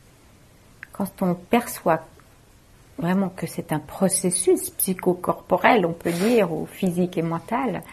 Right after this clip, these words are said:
eh bien, il y a cette dimension de pouvoir se rendre compte également du changement, que ça change, qu'il y a de l'impermanence, que ça bouge, que c'est mobile,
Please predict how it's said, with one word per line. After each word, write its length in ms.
eh 80
bien, 220
il 120
y 60
a 80
cette 240
dimension 720
de 140
pouvoir 580
se 160
rendre 320
compte 320
également 600
du 140
changement, 520
que 100
ça 160
change, 640
qu'il 200
y 100
a 100
de 100
l'impermanence, 1000
que 120
ça 260
bouge, 460
que 100
c'est 200
mobile, 640